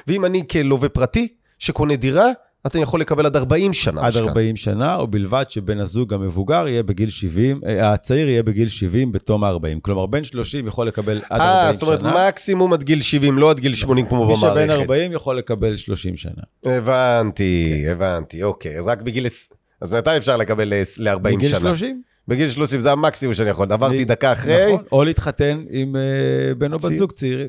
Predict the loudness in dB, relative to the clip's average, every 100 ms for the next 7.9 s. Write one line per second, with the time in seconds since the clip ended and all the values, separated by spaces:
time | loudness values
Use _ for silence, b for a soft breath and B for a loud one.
0 | -10 -2 0 0 -2 -6 -14 B B B
1 | 0 2 2 2 0 -2 -4 -2 0 0
2 | -2 -2 -2 0 -2 -4 -4 -2 -2 -2
3 | -2 -2 -4 -6 -8 -6 -4 -4 -4 -8
4 | -4 0 0 0 -6 -8 -4 -4 -6 -6
5 | -6 -2 -4 -4 -6 -4 -4 -4 -4 -4
6 | -6 -10 b b b b _ -2 -2 0
7 | -2 -2 -4 -4 -6 -6 -6 -6 -6